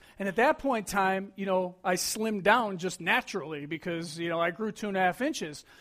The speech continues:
So my mom had to take me out shopping, and so I had to get a whole new wardrobe and everything <laughs> before I went into high school. And so I really kinda changed my identity a little bit from this geeky,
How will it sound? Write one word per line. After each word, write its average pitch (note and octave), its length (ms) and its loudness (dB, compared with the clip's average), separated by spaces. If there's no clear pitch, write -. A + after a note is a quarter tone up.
So A3 220 0
my G3+ 140 2
mom A#3+ 260 6
had C4 80 2
to A#3 80 2
take B3 260 -2
me A#3 120 0
out G3 180 2
shopping, G#3+ 560 6
and G#3+ 100 -6
so G3 140 0
I F3 40 4
had F3+ 120 2
to E3+ 80 -2
get E3+ 100 -2
a D#3+ 80 -2
whole G3+ 220 -2
new A#3+ 140 -2
wardrobe F#3+ 500 0
and E3+ 100 0
everything F#3+ 400 -2
<laughs> - 20 -6
before F#3+ 300 -4
I A3+ 80 6
went G3 240 0
into F#3 140 0
high G#3 140 2
school. E3+ 420 -6
And G#3+ 140 -2
so D#4 260 6
I C4+ 100 10
really C#4+ 360 2
kinda B3 360 -6
changed C4 580 -4
my G#3 240 0
identity F#3+ 640 -2
a E3 80 -2
little D#3+ 280 -4
bit E3 340 -4
from G#3 240 -2
this G3 220 -2
geeky, A3 760 -4